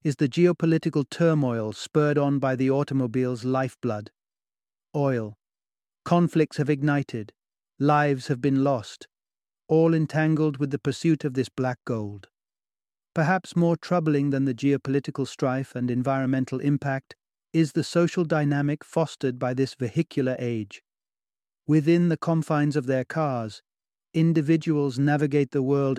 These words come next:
insulated in their personal spheres, cut off from communal interaction. Such separation sows seeds of anonymity and detachment, from which sprouts the violent bloom of road rage.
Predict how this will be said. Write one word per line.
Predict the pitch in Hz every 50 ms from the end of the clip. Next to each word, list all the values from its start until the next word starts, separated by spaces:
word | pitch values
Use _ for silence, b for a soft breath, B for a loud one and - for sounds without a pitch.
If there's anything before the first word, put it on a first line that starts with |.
| - -
insulated | 156 156 147 - - 151 143 135 135 131 135 123
in | 135 131 135
their | 131 123
personal | - - 143 143 131 - - 147 139 123
spheres, | - - - 143 135 131 135 131 127 113 - - _ _ _ _ _ _ _ _ -
cut | - 170 175 156
off | 165 156 147 - - - _ _ _ _
from | _ - 143 143
communal | - - 160 156 147 143 135 131 131 127
interaction. | 127 123 - 123 127 123 127 123 - - 117 98 98 - _ _ _ _ _ _ _ _ _ _ _ _ _ _ _ -
Such | - - 185 156 - -
separation | - - 175 165 - 170 160 156 151 156 147 - - 151 147 147
sows | - - 165 156 151 147 123 -
seeds | - - 170 160 156 156 139 135
of | 147 139 - _ -
anonymity | 160 160 165 170 160 156 156 160 160 156 143 - - 131 135
and | 127 123
detachment, | 123 131 - - - 151 147 - - - 127 107 104 - - _ _ _ _ _ _ _ _ _ -
from | - 156 151 156
which | 160 160 - -
sprouts | - - _ - 165 156 151 147 - - - -
the | - 135
violent | 120 139 143 147 143 143 143 139 135 - -
bloom | 135 139 147 147 143 139 135
of | 127 113 120
road | 123 135 139 139 143 135 120
rage. | 120 120 113 113 107 104 101 - -